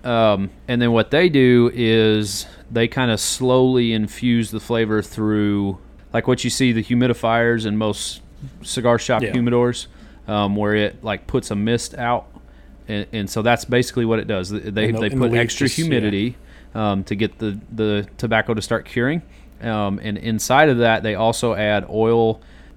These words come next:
Speaker 1: different herbs, things like that, to get the specific flavors that they want.
Speaker 2: Yeah, so you don't actually have a guy going around with, like, that pump-up mister just spraying the
Speaker 1: Right.
Speaker 2: stuff. It's,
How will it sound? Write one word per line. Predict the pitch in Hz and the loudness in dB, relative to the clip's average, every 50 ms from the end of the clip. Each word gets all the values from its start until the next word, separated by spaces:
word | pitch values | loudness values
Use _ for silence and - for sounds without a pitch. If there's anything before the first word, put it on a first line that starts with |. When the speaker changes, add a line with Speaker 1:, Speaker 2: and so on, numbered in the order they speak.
| - - 113 | -16 -8 -6
Speaker 1:
different | 113 110 - 110 95 - - - - - - - - - | -6 -4 -4 -6 -8 -8 -12 -18 -20 -20 -20 -20 -12 -2
herbs, | 117 117 117 117 113 113 110 107 - - | 0 2 4 4 4 2 2 -2 -4 -6
things | - 117 110 101 | -6 -6 -4 -2
like | 107 101 98 - | -2 -4 -2 -2
that, | 113 104 - - | -4 -4 -4 -6
to | - | -6
get | 104 107 104 - | -6 -6 -6 -6
the | 104 101 | -8 -10
specific | - - - 104 - - 127 - - 98 - | -8 -8 -8 -8 -6 -6 -6 -6 -6 -8 -10
flavors | - - 117 110 104 95 95 95 95 | -6 -4 -2 -2 0 0 -2 -4 -4
that | 107 90 - | -6 -6 -6
they | 92 92 | -6 -6
want. | 95 - 87 - - - - | -6 -6 -8 -8 -10 -10 -10
Speaker 2:
Yeah, | - 98 90 92 | -10 -10 -10 -12
so | - - - | -8 -6 -4
you | 123 | -2
don't | 123 127 123 | 0 0 -2
actually | 123 - - 117 | -2 -4 -2 -2
have | 117 113 | -2 -2
a | 107 | -2
guy | 110 117 113 110 110 | -2 -2 -2 -2 -2
going | 113 113 113 | -2 -2 -2
around | 110 110 110 107 107 107 | -2 -4 -4 -4 -4 -4
with, | 107 104 104 | -6 -6 -6
like, | 107 104 - - | -6 -8 -6 -6
that | 117 107 - - | -8 -8 -8 -8
pump-up | - - 135 117 - 123 117 - | -4 -2 -2 -2 -2 -2 -4 -4
mister | - 120 120 117 - - - 110 107 107 | -4 -4 -2 -2 -4 -4 -6 -4 -4 -4
just | 104 104 - | -6 -6 -6
spraying | - 110 107 101 92 | -2 0 2 2 2
the | 110 | 2
Speaker 1:
Right. | 107 | -2
Speaker 2:
stuff. | - - 107 101 - 107 | -4 -8 -10 -8 -8 -10
It's, | 98 - - | -10 -10 -10